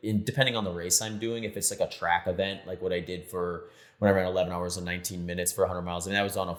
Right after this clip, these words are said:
four hundred thirty-eight meter track. So I could basically grab anything I wanted from my crew whenever I wanted it.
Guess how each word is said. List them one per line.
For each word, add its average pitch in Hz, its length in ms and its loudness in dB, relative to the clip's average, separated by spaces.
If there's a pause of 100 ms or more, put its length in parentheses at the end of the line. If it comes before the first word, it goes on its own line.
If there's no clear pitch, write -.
(140)
four 92 180 4
hundred 90 300 -6
thirty-eight 87 360 -2
meter 85 200 -8
track. 82 440 0
So 92 140 4
I 90 60 6
could 87 160 -4
basically 87 540 -2
grab 87 380 4
anything 87 380 -8
I 85 60 -6
wanted 87 400 -4
from 90 160 -8
my 82 100 -6
crew 90 640 -4 (300)
whenever 104 360 10
I 87 40 -2
wanted 90 420 -4
it. 85 320 -6